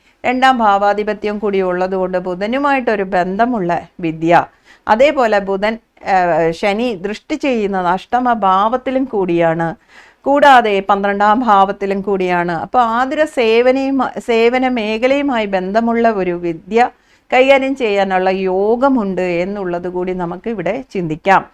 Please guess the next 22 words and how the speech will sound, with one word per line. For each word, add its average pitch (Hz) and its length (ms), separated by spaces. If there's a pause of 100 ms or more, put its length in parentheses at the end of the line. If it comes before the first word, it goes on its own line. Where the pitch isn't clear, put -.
(340)
അങ്ങനെ 330 300
വരുന്നത് 226 580
കൂടാതെ 180 760 (360)
രണ്ടാം 302 320
ഭാവത്തിലൊരു 226 560
വ്യാഴവും 196 540
കൂടി 208 240
നിൽക്കുന്നു. 160 460 (480)
വളരെ, 226 600 (680)
വളരെ 220 380
നിലവാരത്തിൽ 247 1000
കുറഞ്ഞ 233 640
ഒരു 202 400 (320)
സാഹചര്യമായിരുന്നു 220 1080
ജീവിത 208 400
സാഹചര്യം. 226 640 (560)
ആ, 208 340
അതേപോലെ 247 520
വിദ്യാഭ്യാസത്തിന്, 226 1300
ആ, 208 120
സർക്കാർ 254 480
സ്കൂളിൽ, 175 540